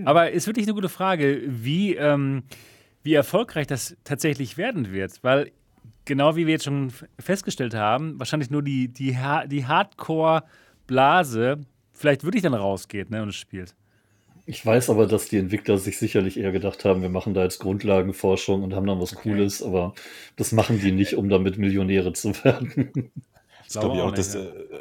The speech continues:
Speaker 3: äh, aber, aber es ist, es ist gut, dass es mal, äh, sozusagen jetzt offiziell erst getan hat. Äh, das bedeutet ja auch, dass, dass es, äh, irgendwie jetzt mit dem S D K möglich ist, sowas zu machen, ne? Ich glaub, bis
Speaker 1: Genau.
Speaker 3: vorher gab's ja wirklich eine Grenze, dass der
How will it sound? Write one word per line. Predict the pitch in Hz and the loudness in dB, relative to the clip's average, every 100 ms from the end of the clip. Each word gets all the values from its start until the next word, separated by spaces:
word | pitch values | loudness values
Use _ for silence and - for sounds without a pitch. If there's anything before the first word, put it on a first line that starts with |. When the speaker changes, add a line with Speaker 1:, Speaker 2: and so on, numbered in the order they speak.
| 76 | -8
Speaker 3:
äh, | |
aber, | - 95 87 | -2 2 2
aber | 92 92 | 4 2
es | 80 - | 2 -4
ist, | 95 | -4
es | 92 98 | -6 -6
ist | - | -8
gut, | 95 87 | -10 -8
dass | 85 | -10
es | 80 | -8
mal, | 78 78 78 80 78 78 80 | -6 -6 -4 -6 -6 -8 -8
äh, | |
sozusagen | 80 82 90 82 82 80 | -8 -10 -8 -10 -10 -10
jetzt | 76 - | -12 -14
offiziell | - 98 - 80 | -12 -10 -6 -4
erst | 76 90 - | -4 -6 -8
getan | - 92 95 | -6 -4 -4
hat. | 95 95 - - - - _ | -4 -8 -12 -20 -20 -20 _
Äh, | 90 82 80 | -4 -2 -2
das | 85 - | -4 -2
bedeutet | 98 95 120 147 - | 6 8 8 4 2
ja | - | 4
auch, | 104 - | 4 2
dass, | - 92 - | -2 -4 -2
dass | 180 - | -2 -2
es, | 104 - | -2 -4
äh, | - | -4
irgendwie | 92 87 - 107 107 | -4 -4 -2 -2 0
jetzt | 98 - | 0 0
mit | 95 | -4
dem | 98 | -4
S | - 95 | -4 -6
D | - | -6
K | - 95 | -4 -2
möglich | 87 92 92 135 135 | 2 2 0 -2 -4
ist, | 156 160 | -6 -4
sowas | 147 - | -6 -6
zu | |
machen, | 143 160 147 | -6 -6 -6
ne? | 98 160 | -6 -8
Ich | - | -4
glaub, | 202 202 | -4 -2
bis | - - - | -6 -10 -8
Speaker 1:
Genau. | 185 165 | 0 0
Speaker 3:
vorher | 104 | 2
gab's | 95 - | -2 -2
ja | 120 | -2
wirklich | 104 120 | -2 -2
eine | 98 | 0
Grenze, | 95 113 120 | 2 0 2
dass | 107 - | -2 0
der | 107 104 | 0 0